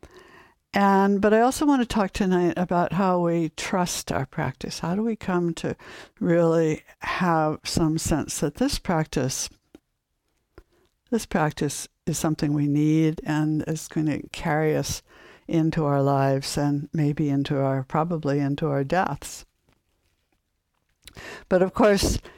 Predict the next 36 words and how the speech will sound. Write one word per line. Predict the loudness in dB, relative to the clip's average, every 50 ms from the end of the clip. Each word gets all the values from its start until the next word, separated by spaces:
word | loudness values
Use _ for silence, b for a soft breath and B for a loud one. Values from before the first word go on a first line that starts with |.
| B B -4
if | -4 0
practice | 4 4 4 4 4 2 0 0 2
isn't | 0 0 0 0 -2 0
going | 0 2 2 2 2 4
well, | 4 4 4 4 4 2 0 -4 -8 -18 _ _ _ B B B B B B B B _
if | -2 2 2 2 2 2 0 2
you're | 2 4 2 2
bumping | 0 0 0 2 2 2 2 2 2 2
into | 2 2 2 2 4
a | 4
lot | 4 4 4 2 2
of | 0 0
these | 0 0 0 0 0
obstacles, | 0 0 0 -2 -2 -4 -4 -4 -2 -2 -2 0 0 0 0 0
if | -2 -2 -2 -4 -4
you're, | -2 -2 0 0 -2 -4 -6 b b b b b b b b -6 -2
um, | 0 0 0 0 -2 0
really | 0 2 2 2 2 0
struggling | -2 -2 0 0 2 2 2 2 2 2
on | 2 2 2
the | 0 0
cushion, | -2 -2 -2 -2 0 0 0 0 0 b b b b b b
it's | -6 -6 -6 -4
pretty | -2 0 2 2 2
<laughs> | 2 2
hard | 4 4 4 2 2 0
to | 0 0 0 -2 B B B B B B -6
trust | 0 2 4 4 4 2 0 -2 -2
that | 0 0 0 0
this | 0 0 0 0 -2 -2
is | -2 -2 -2 -2 -4 -4 -4
the | -2 -2
right | 0 0 -2 -2 -4 -6
thing. | -4 -2 -2 -2 -4 -6 -10 _ _ _ B B B B B B B B B B -8
So | -2 0 2 4
one | 4 4 4